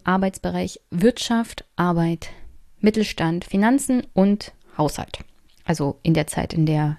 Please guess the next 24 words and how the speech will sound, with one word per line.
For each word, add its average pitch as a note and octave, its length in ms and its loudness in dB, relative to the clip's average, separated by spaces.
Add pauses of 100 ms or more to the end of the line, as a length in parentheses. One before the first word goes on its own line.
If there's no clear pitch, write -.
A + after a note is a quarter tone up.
Merz D3+ 320 -2
dann D#3 120 0
nicht - 220 -2
mehr D#3+ 80 -4
Fraktionsvorsitzender, G#3 800 -2
sondern E3 220 4
nur D#3+ 180 4
noch E3 160 0
Stellvertreter - 720 -8
war. F3 100 -14 (1200)
Danach F3+ 640 2
wurde D4 500 4 (560)
Herr F#3+ 260 -2
Professor D4 400 0
Doktor G#3+ 400 2 (840)
Eilfort, - 840 -2 (1400)
und G3+ 140 0
zwar G3+ 220 0
das F3+ 160 0
seit D#3 200 -8
zweitausendvier, G#3 920 0 (1300)
der F#3 100 -4
Vorsitzende C4+ 640 2
Vorstand A#3 720 -2